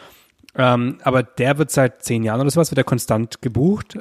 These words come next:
ist konstant immer bei den, bei den Jobs da und die, die Fotografen selber, die wechseln alle zwei, drei Jahre, ähm, oder auch kürzer, werden die ausgetauscht. Dann brauchst du einen neuen Look, dann brauchst du einen neuen Dings, brauchst einen neuen das und dann werden die eingeflogen von, keine Ahnung, London, Los Angeles, sonst irgendwas.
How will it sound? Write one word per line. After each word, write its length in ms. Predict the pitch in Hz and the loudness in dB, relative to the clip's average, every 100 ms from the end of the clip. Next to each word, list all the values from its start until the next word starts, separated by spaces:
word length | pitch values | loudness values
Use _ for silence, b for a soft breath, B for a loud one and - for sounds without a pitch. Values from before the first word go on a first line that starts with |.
| - | -8
ist 120 | 131 | -6
konstant 440 | - 131 - 135 170 | -2 -4 0 0 0
immer 140 | 160 160 | 0 2
bei 80 | |
den, 260 | 143 135 131 | 2 0 2
bei 100 | 127 | 2
den 160 | 123 113 | 0 -2
Jobs 240 | 117 - | -4 -2
da 280 | 120 143 214 | -2 -2 -2
und 180 | 143 120 | -2 -4
die, 100 | 123 | -6
die 160 | - | -6
Fotografen 520 | 120 127 120 117 110 | -4 -4 0 0 0
selber, 240 | 110 135 160 | 0 2 2
die 80 | 139 | 2
wechseln 260 | 143 - | -2 -2
alle 240 | 127 120 117 | -2 -2 -2
zwei, 180 | - | -4
drei 160 | 117 120 | -2 0
Jahre, 400 | 117 123 131 147 | 2 2 2 0
ähm, 280 | 123 123 127 | -2 -2 -2
oder 180 | 127 120 | -4 -4
auch 160 | 135 - | -6 -2
kürzer, 340 | 120 - 147 B B B B | -2 -2 -6 B B B B
werden 160 | 123 117 | 0 2
die 80 | 143 | 4
ausgetauscht. 480 | 180 160 117 104 | 4 2 -2 -2
Dann 60 | 120 | -2
brauchst 260 | 120 113 - | 0 0 2
du 60 | |
einen 80 | 120 | 4
neuen 100 | 135 | 4
Look, 220 | 175 - | 4 2
dann 100 | 139 | 0
brauchst 280 | 120 120 - | 2 -2 0
du 20 | |
einen 60 | 131 | -2
neuen 260 | 135 139 | 0 -2
Dings, 340 | 139 180 151 - | -2 -4 -6 -8
brauchst 240 | - - | -6 -4
einen 60 | 139 | -2
neuen 200 | 135 139 | 0 0
das 280 | 170 165 139 | 0 0 0
und 60 | |
dann 120 | 120 | 0
werden 160 | 123 131 | 0 0
die 80 | 131 | -2
eingeflogen 580 | 151 156 139 147 131 123 | 0 0 2 2 0 0
von, 280 | 139 131 - B B B B B - | -2 -2 -8 B B B B B -2
keine 140 | 147 | 0
Ahnung, 280 | 151 147 123 | 4 4 4
London, 720 | 135 151 147 139 139 135 135 | 2 2 4 4 2 2 0
Los 200 | 131 139 | 0 0
Angeles, 440 | 147 147 - 139 123 | 0 -2 0 0 0
sonst 260 | 151 147 | -2 -4
irgendwas. 500 | 147 131 139 165 - | -4 -2 0 0 -2